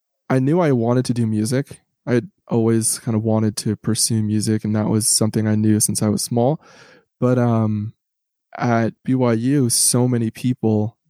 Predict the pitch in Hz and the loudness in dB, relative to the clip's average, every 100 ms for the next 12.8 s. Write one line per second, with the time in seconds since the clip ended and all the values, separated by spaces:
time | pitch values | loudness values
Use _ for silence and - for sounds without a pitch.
0 | _ 117 110 107 - 120 117 107 107 - | _ 0 0 0 0 -2 0 -2 -2 -2
1 | 131 120 113 123 113 117 117 113 110 104 | -4 -4 -4 -2 0 2 2 2 2 0
2 | 104 101 - _ _ _ _ _ - - | -2 -6 -12 _ _ _ _ _ -4 0
3 | 117 113 113 107 107 107 104 110 117 - | 2 4 2 0 -2 0 0 0 -4 -4
4 | - 113 117 - - 110 110 127 147 - | -2 0 0 -2 -2 0 2 4 2 2
5 | 110 - 110 107 - - 117 - 113 107 | 0 2 0 0 -4 -4 -4 0 0 2
6 | 117 113 107 110 107 104 202 196 110 - | 0 0 0 0 0 0 0 0 0 -2
7 | 104 110 104 113 - 107 107 110 117 - | 0 0 0 -2 -4 -4 -4 -2 -2 -4
8 | - - - _ _ 131 127 - 117 - | -12 -20 -20 _ _ -2 0 0 0 0
9 | 143 185 156 117 113 123 151 120 107 110 | 0 2 2 2 2 2 2 0 0 -2
10 | - 120 107 113 113 - 127 131 107 110 | -2 0 -2 0 0 0 -4 -4 -4 -4
11 | 110 110 110 117 117 113 - 110 110 - | -4 -4 -2 2 2 0 0 0 0 0
12 | 110 107 110 110 110 107 107 | -2 0 -2 -2 -2 -2 -6